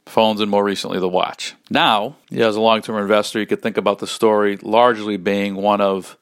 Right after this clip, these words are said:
to what degree will Apple be successful in introducing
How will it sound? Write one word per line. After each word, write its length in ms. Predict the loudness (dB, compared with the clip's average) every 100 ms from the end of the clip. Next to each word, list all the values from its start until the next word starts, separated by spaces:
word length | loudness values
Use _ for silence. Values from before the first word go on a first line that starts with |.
| _ -2
to 120 | 2
what 280 | 4 2 0
degree 300 | 2 4 6
will 220 | 6 4
Apple 320 | 2 2 -4
be 240 | 0 -2
successful 1000 | -2 -6 -6 0 0 0 -2 -2 -2 -16 _
in 160 | 0 0
introducing 1000 | 0 0 2 2 0 -4 -6 -10 -16